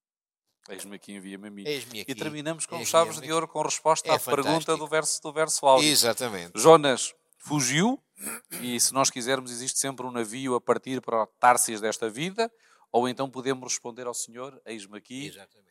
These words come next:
Speaker 1: envia-me a mim."
Speaker 2: Aliás, é o desafio que nos é colocado neste estudo, é exatamente esse. Qual é o meu papel nesta missão? O que é que eu vou dizer? Vou dizer, como Jonas,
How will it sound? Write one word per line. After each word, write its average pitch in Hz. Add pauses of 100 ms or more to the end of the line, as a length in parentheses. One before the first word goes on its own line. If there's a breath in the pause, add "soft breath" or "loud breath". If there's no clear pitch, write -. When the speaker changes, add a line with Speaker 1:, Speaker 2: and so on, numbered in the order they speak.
Speaker 1:
envia-me 107
a 92
mim." 80 (100)
Speaker 2:
Aliás, 139
é 151
o 151
desafio 151 (420)
que 135
nos 127
é 143
colocado 139 (320)
neste 120
estudo, 156 (440)
é 147
exatamente 156
esse. 147
Qual 101
é 117
o 117
meu 127
papel 143 (100)
nesta 143
missão? 147 (160)
O 120
que 147
é 139
que 165
eu 151
vou 160
dizer? 156 (500)
Vou 123
dizer, 113 (480)
como 120
Jonas, 123